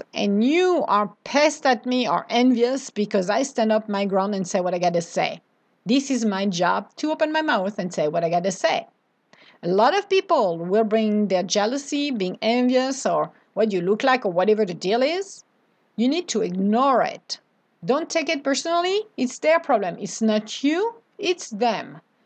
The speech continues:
This is their ego. Again, ignore it. Walk on your path. Do what you gotta do.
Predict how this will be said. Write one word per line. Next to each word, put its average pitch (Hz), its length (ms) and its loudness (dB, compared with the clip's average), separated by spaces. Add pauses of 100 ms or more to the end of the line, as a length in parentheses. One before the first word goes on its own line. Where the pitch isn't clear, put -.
(140)
This 294 240 0
is 247 160 0
their 254 340 0
ego. 196 600 0 (280)
Again, 196 520 0 (120)
ignore 214 580 2
it. 143 260 -6 (280)
Walk 214 600 0
on 226 180 2
your 220 160 2
path. 202 540 -2 (140)
Do 254 180 2
what 269 220 0
you 226 80 -2
gotta 214 320 2
do. 185 440 -2